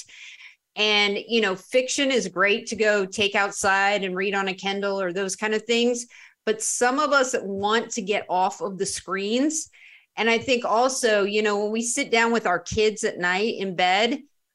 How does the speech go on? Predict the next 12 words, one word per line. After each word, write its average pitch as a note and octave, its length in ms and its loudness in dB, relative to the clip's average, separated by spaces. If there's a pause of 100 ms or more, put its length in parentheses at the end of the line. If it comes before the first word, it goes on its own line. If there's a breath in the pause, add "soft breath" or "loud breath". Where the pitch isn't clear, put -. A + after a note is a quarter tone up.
(200)
I A3 140 0
would A#3 160 4
hate B3+ 380 -2
to C#4 100 2
think A#3+ 340 0
that G#3 140 -2
we're G#3 120 -2
gonna A3 160 0
be G3 140 -6
sitting A#3+ 500 0
there G3+ 200 -2
with F#3 180 -6